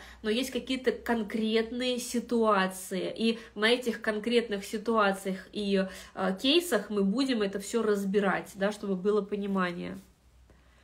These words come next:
Так, самозанятым можно и в пенсионный. Да, но, как бы, знаете, там вся фишка во всяких процентах. А сколько вы заплатите этот процент? А, то есть есть же, как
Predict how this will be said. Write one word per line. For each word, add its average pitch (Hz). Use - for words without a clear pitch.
Так, 214
самозанятым 240
можно 233
и 220
в 220
пенсионный. 190
Да, 226
но, 233
как 311
бы, 262
знаете, 294
там 233
вся 240
фишка 247
во 202
всяких 277
процентах. 202
А 302
сколько 233
вы 208
заплатите 202
этот 190
процент? 190
А, 175
то 190
есть 196
есть 226
же, 214
как 202